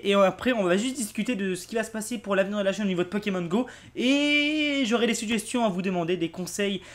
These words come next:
à vous partager, et du coup on va voir ça tout de suite mes amis, donc c'est parti. Donc je vous explique un petit peu l'histoire.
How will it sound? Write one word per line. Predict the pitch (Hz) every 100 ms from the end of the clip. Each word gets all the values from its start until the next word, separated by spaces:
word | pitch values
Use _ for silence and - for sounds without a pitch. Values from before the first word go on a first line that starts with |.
| - -
à | 170
vous | 170 175
partager, | 170 226 - 180 151 196 226 -
et | 196
du | 156
coup | - 208
on | 156
va | 151
voir | 151 147
ça | 202 196
tout | -
de | 180
suite | 240
mes | 226 170
amis, | 190
donc | 196 175
c'est | - 220
parti. | 208 - 202 - - _ _ - -
Donc | 185 202 -
je | 226
vous |
explique | 240 247 240
un |
petit | 202 -
peu |
l'histoire. | 202 - 196 -